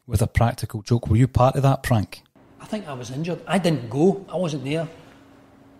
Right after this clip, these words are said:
Speaker 2: Maybe it's one for Granty to tell. Remind Granty of the time where we're all at the table and, uh, I think Neely...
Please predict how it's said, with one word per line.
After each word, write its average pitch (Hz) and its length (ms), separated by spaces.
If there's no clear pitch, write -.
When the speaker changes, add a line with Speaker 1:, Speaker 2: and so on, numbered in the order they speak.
Speaker 2:
Maybe 151 180
it's 120 140
one 127 120
for - 120
Granty 120 400
to - 20
tell. 135 220
Remind 143 440
Granty 127 500
of 120 140
the 123 80
time 123 360
where 110 280
we're 127 80
all 117 160
at 113 60
the 113 80
table 123 540
and, 110 220
uh, 113 420
I - 40
think 165 240
Neely... 113 540